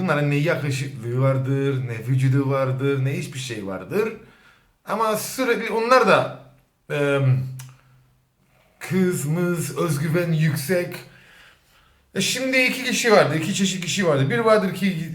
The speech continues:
insan yakışıklıdır ya, vücudu çok güzeldir, özgüveni yüksek. Bir vardır ki adam parası vardır. Onların da özgüveni, güveni çok yüksek. Senin şu anda durumun herhalde ne paran vardır, ne vücudun vardır. Ne yapmak lazım?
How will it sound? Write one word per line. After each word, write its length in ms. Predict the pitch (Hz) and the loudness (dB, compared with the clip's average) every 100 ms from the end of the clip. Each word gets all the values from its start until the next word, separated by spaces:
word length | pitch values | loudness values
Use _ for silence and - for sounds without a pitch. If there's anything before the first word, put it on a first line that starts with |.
| 165 | -6
insan 260 | - 185 | -2 0
yakışıklıdır 580 | 185 165 131 - 175 160 | 2 2 0 -4 -4 0
ya, 180 | 156 143 | 0 2
vücudu 280 | 131 135 131 | 0 0 -2
çok 240 | 135 - | -2 -2
güzeldir, 580 | 143 165 147 170 185 190 - | 0 2 2 2 0 -2 -10
özgüveni 500 | - 156 131 143 147 | -4 0 2 2 2
yüksek. 440 | 156 143 135 190 208 - - - - _ - | 0 -2 -2 -4 -4 -16 -20 -20 -20 _ 0
Bir 80 | 262 | 4
vardır 320 | 226 208 233 | 6 6 4
ki 120 | 233 | 2
adam 260 | 220 233 - | 4 2 0
parası 420 | 226 220 196 240 | 0 2 2 4
vardır. 380 | 170 123 117 101 - _ _ _ _ _ _ | 4 4 -4 -8 -18 _ _ _ _ _ _
Onların 380 | 165 185 214 226 | 0 4 4 4
da 40 | |
özgüveni, 520 | 214 143 131 127 117 110 117 120 127 - - | 2 2 2 2 0 -4 -10 -8 -10 -12 -10
güveni 320 | 127 113 107 | -6 -6 -6
çok 240 | 95 101 98 | -8 -10 -10
yüksek. 420 | 95 - 85 - - _ _ - _ | -12 -12 -12 -14 -20 _ _ -20 _
Senin 320 | - 180 202 | -8 -2 -2
şu 220 | 220 214 220 | -2 -2 0
anda 260 | 196 175 | 0 0
durumun 300 | 175 160 196 | 0 0 2
herhalde 680 | 196 208 160 190 226 226 - - _ _ _ - | 2 4 2 4 4 2 -4 -16 _ _ _ -2
ne 120 | 214 | 0
paran 300 | 202 214 214 | 4 4 6
vardır, 360 | 190 190 233 233 | 4 4 2 4
ne 120 | 254 | 2
vücudun 340 | 254 262 240 | 4 2 4
vardır. 300 | 196 135 131 - - - - _ _ _ _ _ _ _ _ _ _ _ | 4 4 0 -8 -14 -20 -20 _ _ _ _ _ _ _ _ _ _ _
Ne 80 | 175 | 2
yapmak 300 | 240 202 - | 2 2 0
lazım? 360 | 143 110 104 | -2 -2 -4